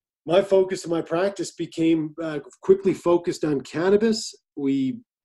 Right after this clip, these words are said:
built out a firm on December thirtieth of two thousand nine. We won a landmark case across the United States, which was the first time in U S history where a court ordered a city to allow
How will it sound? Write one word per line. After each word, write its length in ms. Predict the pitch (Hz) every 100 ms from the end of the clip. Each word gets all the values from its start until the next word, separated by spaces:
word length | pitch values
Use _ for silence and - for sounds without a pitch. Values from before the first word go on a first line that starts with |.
| _
built 240 | 151 175
out 320 | 160 170 175 139
a 80 |
firm 420 | 127 - 190 214 165
on 200 | 127 113
December 400 | - 190 170 135
thirtieth 560 | - 175 202 208 208
of 120 | 127 -
two 180 | 220 220
thousand 640 | 208 175 180 135 127 127
nine. 380 | 139 156 190 196
We 140 | 143
won 180 | 135 139
a 80 | 123
landmark 580 | 123 139 180 165 147 -
case 380 | 147 175 - -
across 420 | 135 - 151 127
the 80 | 135
United 280 | 139 120
States, 400 | - 135 151 -
which 180 | 127 123
was 180 | 127 104
the 120 | 110
first 280 | - 156 - 143
time 320 | 147 151 151 _ _ _
in 160 | 127 131
U 180 | 147
S 200 | 139 127
history 480 | 151 147 - 160 151 _ _ _ _
where 340 | 127 139 135
a 320 | 127 123 120 123 -
court 260 | 180 185 -
ordered 380 | 147 160 160 135
a 200 | 120 113
city 520 | - 170 160 156 - _ _ _ -
to 380 | 139 131 127 127
allow 560 | 135 143 160 180 147